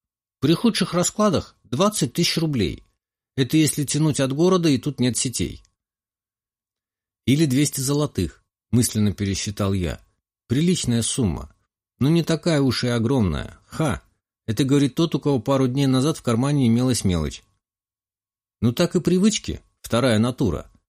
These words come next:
А отказывать себе в удовольствии не привык. Заработать всегда могу. "Прохор Викторович, если организуете,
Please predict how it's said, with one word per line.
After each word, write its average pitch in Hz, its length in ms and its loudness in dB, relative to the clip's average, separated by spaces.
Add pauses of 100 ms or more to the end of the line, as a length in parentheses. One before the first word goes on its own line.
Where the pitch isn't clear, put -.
(360)
А 104 100 0
отказывать 156 480 0
себе 147 220 -2
в 143 80 2
удовольствии 147 500 0
не 120 140 2
привык. 110 480 -2 (340)
Заработать 147 480 0
всегда 120 300 0
могу. 73 340 -4 (300)
"Прохор 151 400 4
Викторович, 90 720 -2 (400)
если 131 320 2
организуете, 139 920 2